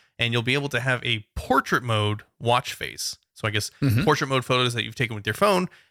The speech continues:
Speaker 1: you can now turn into a watch face, and the time can, I guess, kinda sit in the unfocused area of the photograph, right? In the background behind your
Speaker 2: Yeah.
Speaker 1: focused part. I,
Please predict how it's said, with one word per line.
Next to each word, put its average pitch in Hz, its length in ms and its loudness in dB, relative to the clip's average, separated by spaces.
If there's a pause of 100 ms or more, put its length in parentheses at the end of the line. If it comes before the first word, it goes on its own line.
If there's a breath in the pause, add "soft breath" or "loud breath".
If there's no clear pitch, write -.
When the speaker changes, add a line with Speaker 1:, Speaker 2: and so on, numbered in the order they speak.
(180 soft breath)
Speaker 1:
you 127 120 -2
can 120 160 0
now 117 380 2
turn 165 240 2
into 139 200 0
a 117 40 2
watch - 340 0
face, 120 420 0
and 117 320 0
the 110 100 0
time 160 540 0
can, 117 360 -2 (360)
I 131 100 -4
guess, 120 300 -2 (400 soft breath)
kinda 117 240 0
sit - 440 2
in 123 340 2
the 110 540 0 (600)
unfocused 139 600 0
area 104 460 2 (340)
of 117 140 0
the 107 60 -2
photograph, 104 640 0 (800)
right? 113 240 0
In 135 80 -6
the 110 60 -2
background 117 500 0
behind 117 400 0
your 110 140 0
Speaker 2:
Yeah. - 60 -4
Speaker 1:
focused 123 420 0
part. 151 300 2
I, 139 120 -4